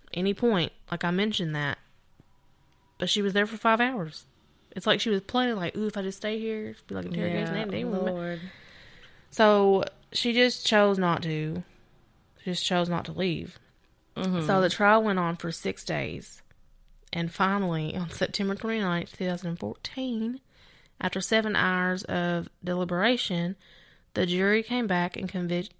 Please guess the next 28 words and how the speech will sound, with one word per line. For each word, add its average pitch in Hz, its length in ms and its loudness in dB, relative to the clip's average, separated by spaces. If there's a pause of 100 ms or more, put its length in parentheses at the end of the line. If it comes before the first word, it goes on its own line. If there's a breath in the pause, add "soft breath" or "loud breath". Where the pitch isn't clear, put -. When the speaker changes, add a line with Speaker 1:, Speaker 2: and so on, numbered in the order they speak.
(180)
Speaker 1:
convicted 208 600 0
Michelle 170 580 0
on 165 280 -4
one 240 200 -2
count 247 240 -4
of 254 80 -2
murder 180 540 -4
and 175 180 -2
one 220 200 0
count 202 260 -2
of - 80 -4
tampering 185 400 -4
with 233 160 -4
evidence. 170 600 -4 (720 soft breath)
Michelle 185 400 0
ended 175 160 -2
up - 120 -2
being 170 440 -2 (180)
sentenced - 600 -4
to 180 240 -2
sixty 196 380 -4
years 185 600 2
in 170 120 -2
prison, 196 400 -4 (400 soft breath)
Speaker 2:
Mm. 170 380 -2 (160)
Speaker 1:
and 196 220 2
she 190 200 2
won't 185 300 2